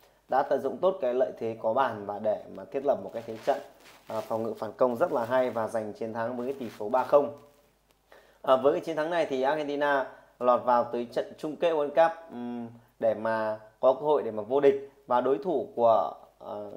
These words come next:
Argentina đó là đội thắng ở trận đấu giữa Pháp với Maroc diễn ra vào ngày hôm nay. À, theo lịch thi đấu của vòng bán kết World Cup hai nghìn không trăm hai mươi hai thì trận bán kết hai giữa Pháp với Maroc sẽ diễn ra vào lúc hai giờ ngày mười lăm tháng mười hai,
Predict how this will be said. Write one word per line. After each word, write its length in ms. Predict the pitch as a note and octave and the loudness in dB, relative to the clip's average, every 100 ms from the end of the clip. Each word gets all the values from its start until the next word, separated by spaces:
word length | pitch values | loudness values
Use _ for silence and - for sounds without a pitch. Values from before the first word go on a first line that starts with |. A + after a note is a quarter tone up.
| G2+ - | -16 -12
Argentina 500 | - D3+ D3 C#3+ C#3+ | -6 -4 -2 0 0
đó 160 | B2 A#2 | 2 0
là 260 | C3+ B2 A2+ - | 2 0 -2 -2
đội 220 | C3+ C#3 | 0 0
thắng 240 | A#2+ A#2+ | -2 -4
ở 80 | D#3 | -2
trận 220 | - - | -4 -2
đấu 180 | A#2 B2 | -2 -2
giữa 180 | B2 D3 | -2 -4
Pháp 280 | - E3 C3+ | -2 -2 0
với 100 | C3 | -2
Maroc 360 | C#3 C#3+ D#3 | 2 2 0
diễn 200 | C3+ C3 | -2 -2
ra 240 | C3+ C#3 C3 | 0 2 0
vào 220 | A#2 A2 | -2 -2
ngày 120 | A2 | -4
hôm 160 | A#2 C3 | -2 2
nay. 240 | C#3+ C3 - - _ _ _ | 2 2 -2 -18 _ _ _
À, 120 | B2+ | -2
theo 180 | C3 F3 | 0 0
lịch 220 | E3+ C#3 | 0 -2
thi 100 | E3 | -4
đấu 260 | D#3 C#3 C#3 | 2 2 2
của 460 | - A2 F2 - - - - A1 _ _ | 2 2 2 -6 -12 -14 -18 -20 _ _
vòng 200 | A#2 A#2+ | -2 0
bán 140 | A#2+ B2+ | 0 0
kết 80 | F3 | 0
World 120 | D#3+ | 0
Cup 80 | D#3 | 2
hai 180 | E3 D#3 | 2 0
nghìn 180 | B2+ | -4
không 140 | A#2+ C3 | -8 -6
trăm 180 | C#3+ C3 | -6 -4
hai 140 | C3+ | -4
mươi 120 | C3+ | -4
hai 140 | C3+ B2 | -4 -6
thì 80 | A2+ | -4
trận 200 | - - | -4 0
bán 180 | A#2+ A#2 | 0 0
kết 140 | E3+ D#3+ | -4 -4
hai 240 | D3+ C3+ | -2 -2
giữa 160 | B2+ C#3+ | -2 -2
Pháp 240 | E3 D#3+ | 0 0
với 120 | B2+ | 0
Maroc 340 | B2+ C#3 D#3+ F#3 - - _ | 0 2 4 2 -2 -20 _
sẽ 160 | - D#3+ | -6 -4
diễn 160 | D#3 D#3 | -4 0
ra 120 | D#3 | 2
vào 80 | C#3 | 2
lúc 180 | D#3+ | -2
hai 220 | D#3 D#3+ C#3+ | 0 2 4
giờ 300 | C3 A#2+ A2+ | 6 6 4
ngày 360 | A#2 A#2 A2+ | 0 -2 -2
mười 320 | G#2+ A2 A2+ | -6 -6 -2
lăm 240 | A2+ C#3 B2+ | 0 -2 -2
tháng 220 | A2+ B2 | -6 -6
mười 160 | C#3 A#2 | -4 -4
hai, 300 | B2+ D3 | 0 0